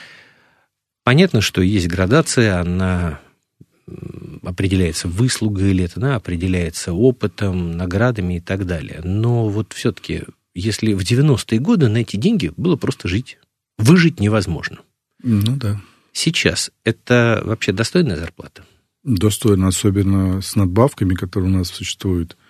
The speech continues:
Speaker 2: для прохождения на севере или там на юге, закавказских, э, в регионе, дальневосточном регионе. Вот у нас существует до сих пор,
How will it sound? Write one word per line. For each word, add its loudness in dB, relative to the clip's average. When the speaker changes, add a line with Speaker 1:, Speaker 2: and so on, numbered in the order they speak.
Speaker 2:
для -4
прохождения 2
на 2
севере 4
или 2
там -4
на 0
юге, 2
закавказских, -6
э, -10
в -2
регионе, 2
дальневосточном -4
регионе. -2
Вот -4
у -2
нас 2
существует -2
до -2
сих -8
пор, -4